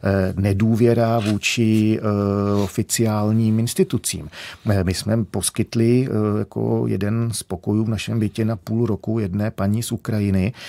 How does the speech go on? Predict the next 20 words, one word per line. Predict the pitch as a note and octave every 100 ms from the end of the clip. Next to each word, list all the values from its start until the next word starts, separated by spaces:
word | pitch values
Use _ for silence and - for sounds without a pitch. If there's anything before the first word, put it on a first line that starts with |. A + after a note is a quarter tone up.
| - - -
a | G2+ G2 F#2
za | G2
celý | - A2 A#2+
půl | C3 A#2+ A#2
rok | A2 -
jsme | G#2+ A2+
ji |
prostě | A#2 G#2 -
nepřesvědčili | A#2 G#2+ - A2 - A#2 - B2 B2+
o | G#2
tom, | - A2 A2 B2+ -
že | G#2+ F#2 G#2 G#2 G#2+
nemá | G2 G#2 A2 B2+
smysl | - G2+ G2 - A2+ B2
některé | G2+ F2+ - A2+ B2
věci, | A2+ G2 - G#2+
eh, | A#2 - - - A#2 G2+ F#2 G2 F#2+ F#2 F#2+ F#2
řešit | F2+ F#2+ F#2 - B2+ -
prostřednictvím, | - F2 - A#2 G#2 A2+ - A#2 A2+ A#2
eh, | A#2